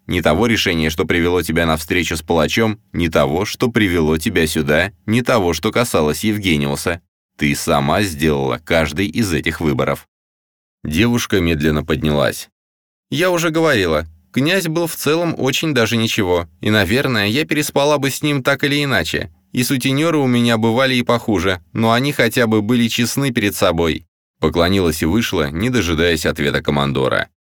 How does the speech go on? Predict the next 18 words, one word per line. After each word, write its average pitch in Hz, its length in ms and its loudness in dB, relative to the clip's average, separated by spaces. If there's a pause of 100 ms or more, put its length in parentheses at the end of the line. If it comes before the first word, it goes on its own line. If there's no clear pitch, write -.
(440)
На 117 220 2
одной 151 240 2
злости 131 480 0
сумела 120 400 2
дойти 101 320 0
до 101 100 2
половины 98 460 2
лестницы, 110 460 -2
а 73 260 0
потом 87 340 0
все 113 240 0
же 98 140 -2
потеряла 90 500 0
над 85 160 -2
собой 82 320 0
контроль 82 540 0 (180)
и 82 100 0
расплакалась. 71 880 0